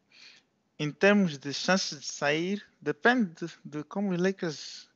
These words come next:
vão estar esse ano e como os Lakers vão responder na free agency também, caso eles percam. E como eles vão responder, se eles vão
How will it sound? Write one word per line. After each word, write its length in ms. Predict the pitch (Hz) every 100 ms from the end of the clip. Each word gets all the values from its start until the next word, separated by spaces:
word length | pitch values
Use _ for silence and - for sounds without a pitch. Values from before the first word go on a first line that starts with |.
| _ _ - - -
vão 220 | 131 165
estar 220 | 180 175
esse 320 | 175 175 -
ano 200 | 165 170
e 80 | 156
como 440 | - - 202 196 165
os 80 |
Lakers 680 | 160 180 - 156 135 - - _ _
vão 420 | 113 143 175 180
responder 560 | 156 - - 143 139 165
na 140 | 151
free 200 | 139 160
agency 300 | 160 151 -
também, 340 | - 139 147 131
caso 300 | - 147 151
eles 180 | 139
percam. 520 | - 151 147 120 110 - _ _ _ _ - - _ _ _ - _ -
E 320 | 123 120 117 113
como 240 | 160 170
eles 160 | 170 143
vão 160 | 156
responder, 520 | 151 - 139 131 143 139
se 140 | 160
eles 100 | 147
vão 480 | 143 156 151 147